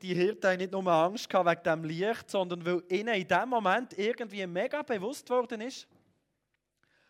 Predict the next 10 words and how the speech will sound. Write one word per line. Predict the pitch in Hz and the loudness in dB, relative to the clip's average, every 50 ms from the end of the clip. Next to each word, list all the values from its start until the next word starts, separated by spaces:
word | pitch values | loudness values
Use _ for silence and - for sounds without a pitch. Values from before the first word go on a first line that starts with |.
| _ _ _ _ _ _ - | _ _ _ _ _ _ -4
da | 185 190 214 | 0 0 0
ist | 208 165 - - - | 0 0 -4 -4 0
Gott | 196 214 247 - - - - - - - - _ _ _ _ _ _ _ _ _ _ _ _ _ _ _ _ _ - | 0 0 0 0 -4 -12 -20 -18 -20 -20 -20 _ _ _ _ _ _ _ _ _ _ _ _ _ _ _ _ _ -12
und | - 165 156 - | -10 -4 2 2
der | 185 180 | 2 4
Gott | 180 185 185 202 - - 160 | 4 2 0 0 -2 -4 -2
weiss | 156 160 156 185 220 226 - - - _ _ - | 2 2 2 2 0 -4 -8 -12 -18 _ _ -4
alles | 135 135 170 208 233 202 147 - - | -2 0 0 0 -2 -4 -6 -6 -8
von | - - 147 147 | -8 -8 -8 -6
mir. | 147 127 113 | -8 -10 -10